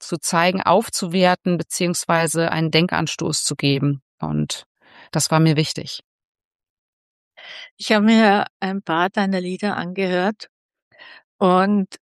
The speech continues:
Speaker 2: ich muss sagen, die haben für mich eine ganz besondere Tiefe. Und gerade dieses Lied von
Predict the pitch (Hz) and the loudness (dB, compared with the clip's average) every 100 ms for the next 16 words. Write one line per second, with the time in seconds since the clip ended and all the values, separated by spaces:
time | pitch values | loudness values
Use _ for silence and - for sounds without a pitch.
0 | _ _ _ 202 196 202 - 175 208 240 | _ _ _ -4 0 0 2 0 2 0
1 | - - - _ _ _ 214 190 202 214 | -4 -20 -20 _ _ _ 0 2 2 0
2 | 233 202 220 220 - - 202 190 - 185 | -2 0 0 -2 -8 -6 -4 -2 0 0
3 | 214 - 202 202 190 202 202 202 - 196 | -2 -6 -6 -2 0 0 0 -2 -4 -4
4 | 196 165 160 - 185 - 185 175 185 220 | -2 0 0 -2 -6 -2 0 2 2 0
5 | 208 214 202 208 - 190 208 - - 185 | -2 -2 -2 -4 -4 -2 -4 -4 -6 -2
6 | 190 185 | 0 0